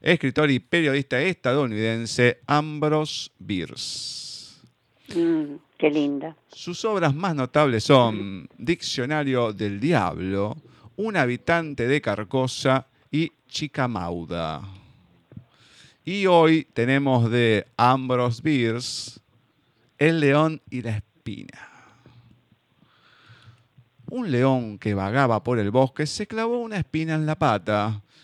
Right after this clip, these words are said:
Speaker 1: y al encontrar a un pastor le pidió que se la extrajera.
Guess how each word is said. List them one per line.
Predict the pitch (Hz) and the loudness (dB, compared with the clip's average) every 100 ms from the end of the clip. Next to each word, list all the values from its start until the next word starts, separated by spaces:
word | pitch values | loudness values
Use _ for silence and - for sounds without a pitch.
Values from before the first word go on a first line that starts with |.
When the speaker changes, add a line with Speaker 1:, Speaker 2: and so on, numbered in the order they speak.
| - | -2
Speaker 1:
y | 120 | 2
al | 131 | 4
encontrar | 156 156 135 120 110 123 147 117 | 2 0 -4 -6 -4 0 0 0
a | 104 | -4
un | 139 | -6
pastor | 107 104 - 131 127 143 - _ - | -8 -4 0 2 2 0 -6 _ -6
le | 220 226 | -4 0
pidió | 143 127 127 131 | 0 2 2 2
que | 135 | -2
se | 123 120 | -2 0
la | 113 | 0
extrajera. | 113 120 107 - 80 82 78 85 | -2 -4 -4 -4 -8 -6 -6 -8